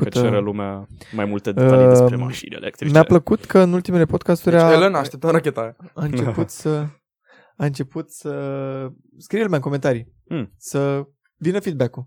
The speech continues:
Speaker 2: Mhm.
Speaker 3: Da.
Speaker 1: Și negativ și pozitiv, mie îmi place.
Speaker 3: Cel mai bun
Speaker 1: Îmi place.
Speaker 3: feedback.
Speaker 2: Noi le
Speaker 1: Îmi
Speaker 2: citim
Speaker 1: place
Speaker 2: pe toate,
Speaker 1: că,
Speaker 2: oricum.
Speaker 1: îmi place că revin, uh, vin oameni pe stream și zic, „Bă, mișto podcast” sau, „Bă, uite,
Speaker 2: Mhm.
Speaker 1: mie nu mi-a plăcut podcastul”, pentru că
Speaker 2: Mhm.
Speaker 1: mie, și am încurajat atunci pe stream să vi-,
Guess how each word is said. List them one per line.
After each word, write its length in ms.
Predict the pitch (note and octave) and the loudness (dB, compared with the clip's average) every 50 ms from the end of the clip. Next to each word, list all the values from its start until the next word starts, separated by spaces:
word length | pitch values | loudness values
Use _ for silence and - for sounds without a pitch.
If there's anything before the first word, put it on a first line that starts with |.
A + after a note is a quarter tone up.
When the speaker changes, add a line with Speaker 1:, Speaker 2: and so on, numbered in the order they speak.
| - _ | -14 _
Speaker 2:
Mhm. 160 | - B2 A#2+ D3 | -12 -12 -10 -8
Speaker 3:
Da. 180 | A2 G#2 F#2+ - _ _ _ _ _ _ _ _ _ _ _ _ _ _ | -10 -10 -10 -14 _ _ _ _ _ _ _ _ _ _ _ _ _ _
Speaker 1:
Și 180 | - - - G#3 | -14 -10 -6 -4
negativ 480 | G3 F#3 F3 F3+ E3+ - A3 G#3 F#3+ | -4 -2 0 -2 -2 -2 -6 -8 -8
și 260 | F3+ - - F#3 F3 | -10 -10 -8 -8 -8
pozitiv, 460 | E3 - E3 D#3 D#3 D3+ - F3 E3 E3+ | -4 -4 -4 -4 -4 -8 -8 -10 -8 -6
mie 120 | E3+ E3+ | -6 -6
îmi 80 | E3+ E3+ | -6 -4
place. 340 | D#3+ C3 A#2 C3 B2+ B2 - | -6 -6 -6 -6 -10 -12 -8
Speaker 3:
Cel 160 | - - A#2+ | -4 -4 -2
mai 140 | A#2+ A#2 A2+ A2 | -2 -2 -4 -4
bun 80 | G#2+ | -6
Speaker 1:
Îmi 80 | A2 G#2+ | -6 -6
place. 140 | C#3+ C3+ - | -6 -6 -6
Speaker 3:
feedback. 260 | - - - E3 D#3+ | -6 -6 -2 0 0
Speaker 2:
Noi 100 | D#3+ D#3 | 2 2
le 60 | D3 | 0
Speaker 1:
Îmi 80 | C#3 A#2+ | -2 -2
Speaker 2:
citim 180 | - D#3+ G3+ G#3 | 2 2 2 2
Speaker 1:
place 100 | G#3 - | 2 0
Speaker 2:
pe 60 | G#3+ | 2
toate, 160 | - G3 F#3+ | 2 2 2
Speaker 1:
că, 60 | F3 | 2
Speaker 2:
oricum. 220 | E3+ E3 - G#2+ G2+ | 0 -2 -6 -10 -12
Speaker 1:
îmi 200 | D#3 D3 B2+ _ | -14 -14 -16 _
place 240 | _ D#3+ E3 F3 G3 | _ -8 -6 -6 -2
că 80 | F3+ F3+ | 0 0
revin, 300 | E3+ E3 D#3+ F3 F3 F3 | 0 0 -2 -4 -4 -2
uh, 380 | E3+ E3 E3 D#3 D3+ D#3 D#3+ D3+ | -2 -2 -2 -2 -2 -4 -4 -2
vin 140 | C#3+ F3 F#3 | -2 0 2
oameni 240 | F#3+ F#3 F3+ E3+ | 2 2 2 2
pe 120 | D3+ - D3 | 4 2 2
stream 360 | - - - E3 F#3 G3+ G3 | 2 4 4 4 4 4 -2
și 140 | F3+ - F3 | -6 -10 -10
zic, 160 | D#3+ F#3 F#3 | -12 -10 -4
„Bă, 120 | E3+ F3+ | -4 -2
mișto 260 | E3+ E3+ D#3+ - F3+ E3 | -2 -2 -4 -6 -6 -6
podcast” 320 | - E3+ E3 F#3+ F3 E3+ | -4 -6 -6 -6 -8 -4
sau, 160 | - E3 E3 | -2 -2 -2
„Bă, 100 | D#3+ E3 | 0 0
uite, 240 | E3 D#3+ D#3 - D3 | 0 0 0 -2 -2
Speaker 2:
Mhm. 100 | D3 D3 | -4 -2
Speaker 1:
mie 80 | D3+ D#3 | -2 -4
nu 40 | D3+ | -2
mi-a 80 | D3 C3+ | -4 -4
plăcut 200 | - C3+ - - | -6 -10 -12 -10
podcastul”, 400 | - B2 - - C#3+ C3+ - C#3 | -10 -8 -6 -6 -8 -8 -6 -4
pentru 260 | - D3+ C3+ D3+ C#3 | -4 -4 -4 -4 -8
că 120 | - C3+ A#2 | -8 -10 -10
Speaker 2:
Mhm. 160 | G#2+ - - _ _ _ _ _ _ _ _ _ _ | -10 -12 -16 _ _ _ _ _ _ _ _ _ _
Speaker 1:
mie, 420 | D3+ D#3+ E3+ E3 E3+ - C3 C#3+ | -2 -2 -2 -2 -4 -8 -8 -8
și 160 | D3 - F#3+ | 0 2 4
am 80 | E3+ E3 | 4 4
încurajat 460 | E3 D3+ F3+ E3+ E3 D#3+ F#3+ F3 - | 4 4 4 4 6 6 4 2 2
atunci 240 | D#3 D3 D3 C#3+ D3 | 0 -6 -6 -6 -6
pe 120 | - C3+ | -6 -6
stream 180 | B2+ - F#3 G3 | -8 -6 -8 -4
să 140 | F3+ - F3 | -2 -4 -4
vi-, 200 | E3+ - G3 | -4 -6 -12